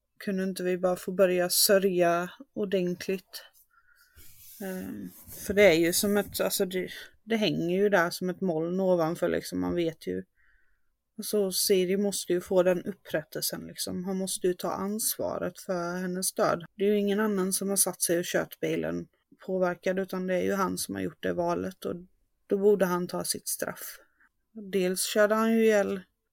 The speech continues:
en kvinna, liksom, sin fru, och sen, eh, kör han dessutom, liksom, ihjäl vårat lilla barn, liksom.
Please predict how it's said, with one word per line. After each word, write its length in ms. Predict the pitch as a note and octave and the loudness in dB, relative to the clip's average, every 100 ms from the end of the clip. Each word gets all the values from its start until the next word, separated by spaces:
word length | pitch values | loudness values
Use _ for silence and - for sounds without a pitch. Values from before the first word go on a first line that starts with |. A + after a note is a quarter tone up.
| _ - | _ -6
en 120 | G3+ | -6
kvinna, 340 | - F#3+ F3+ | -2 -2 -2
liksom, 520 | E3+ F3 - F3+ F3+ G3+ _ - | -2 -6 -6 -4 -4 -6 _ -14
sin 240 | - F#3 | -4 -4
fru, 380 | - F#3 F3+ F#3 - _ | -2 -2 0 -2 -8 _
och 160 | - F#3 | -8 -6
sen, 400 | - F#3 F#3 F3+ | -4 -2 -2 -2
eh, 260 | F3+ F3+ F#3 - _ | -2 -4 -6 -12 _
kör 260 | - A3 G3 | -4 0 0
han 220 | F#3+ F#3+ | 0 0
dessutom, 520 | G3 - F#3+ - F3 | 0 0 0 -2 -8
liksom, 320 | E3+ - F3+ | -6 -6 -2
ihjäl 460 | F#3+ F3 E3+ F3 F#3 - _ - | 0 0 -2 -6 -12 -16 _ -10
vårat 640 | F#3 F3+ E3+ E3+ _ - _ | -2 -2 -2 -8 _ -20 _
lilla 280 | F#3 F3 F3 | -6 -2 -2
barn, 420 | E3+ F3+ F3+ F#3 | -4 -8 -6 -8
liksom. 340 | F3+ - - | -8 -10 -12